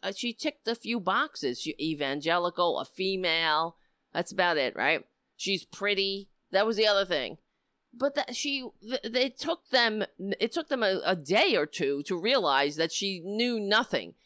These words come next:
that she was unqualified, that she had no business being anywhere near and, uh, the executive office in her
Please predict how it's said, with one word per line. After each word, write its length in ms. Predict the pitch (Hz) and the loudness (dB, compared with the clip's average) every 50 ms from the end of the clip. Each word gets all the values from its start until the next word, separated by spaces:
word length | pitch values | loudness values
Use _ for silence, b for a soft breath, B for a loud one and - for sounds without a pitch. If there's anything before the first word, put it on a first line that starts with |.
| _ _ | _ _
that 120 | - 208 202 | 0 0 0
she 100 | 226 233 | 0 0
was 260 | 220 220 196 170 180 - _ | 0 -2 -2 -2 -8 -6 _
unqualified, 1120 | 190 220 247 214 - - - 254 254 254 240 220 196 - - 147 135 123 107 104 101 - - _ _ _ _ _ _ | 0 0 0 -2 -6 -2 0 2 4 4 4 2 0 2 2 2 2 2 2 0 -4 -8 -14 _ _ _ _ _ _
that 160 | 214 226 220 | 0 2 2
she 220 | - 233 240 233 | 2 0 0 0
had 260 | 240 254 254 240 202 202 | 2 2 2 2 2 2
no 180 | 220 233 247 202 | 2 2 2 2
business 500 | 160 156 220 247 220 208 214 220 - - | 2 2 2 2 2 0 -2 -2 -2 -2
being 260 | - 220 220 214 208 | -2 0 2 2 2
anywhere 480 | 196 226 240 233 220 214 220 220 214 | 2 2 2 2 2 2 2 2 2
near 600 | 202 196 190 208 233 269 277 262 214 143 107 104 - _ _ _ _ _ - 92 | 0 0 0 0 0 2 2 2 2 0 -2 -6 -14 _ _ _ _ _ -4 0
and, 240 | - 196 202 185 - - | 2 2 2 0 -2 -6
uh, 300 | 147 156 156 147 135 123 147 | -4 -2 -2 -2 -2 -4 -2
the 220 | 165 196 180 - | -2 -2 0 0
executive 640 | 180 180 147 156 135 208 220 - - 233 202 202 180 | -2 -2 -2 -2 0 0 0 2 0 0 0 4 4
office 400 | 196 196 214 220 - 196 196 - | 4 4 4 4 2 0 0 2
in 220 | - 208 220 214 | 2 2 2 2
her 340 | 190 - 226 262 339 427 381 | 2 4 4 6 6 4 2